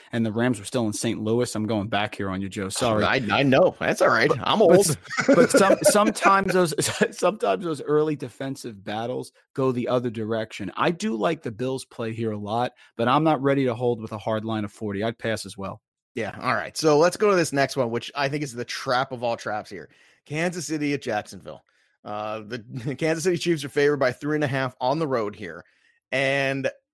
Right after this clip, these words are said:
Speaker 2: this is another defense that I'm just, look, they lost pieces.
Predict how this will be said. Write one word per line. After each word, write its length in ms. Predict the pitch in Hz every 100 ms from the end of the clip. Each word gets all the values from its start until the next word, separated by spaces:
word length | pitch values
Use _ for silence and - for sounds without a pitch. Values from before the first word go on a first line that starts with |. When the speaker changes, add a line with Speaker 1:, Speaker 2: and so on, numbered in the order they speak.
| _
Speaker 2:
this 180 | 143 135
is 100 | 196
another 220 | 196 175
defense 760 | 147 175 151 123 117 - - -
that 320 | 120 131 127 123
I'm 580 | - 123 135 135 135 127
just, 320 | 117 135 -
look, 200 | 160 165 -
they 240 | 123 262
lost 420 | 196 175 208 -
pieces. 520 | - 131 - 92 78